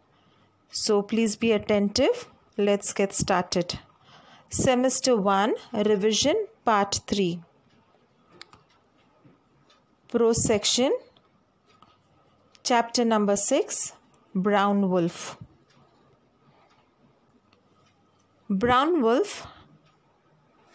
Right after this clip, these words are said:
written by Jack London. Remember,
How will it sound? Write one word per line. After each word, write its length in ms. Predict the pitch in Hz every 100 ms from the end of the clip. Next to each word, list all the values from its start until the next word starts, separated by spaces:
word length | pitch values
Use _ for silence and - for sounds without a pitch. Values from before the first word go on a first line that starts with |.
| _
written 540 | 214 254 262 330 320
by 300 | 214 208 294 440 - -
Jack 400 | - 226 233 240 -
London. 600 | 202 214 202 185 175 160 - _ _ _
Remember, 600 | 202 214 214 220 254 427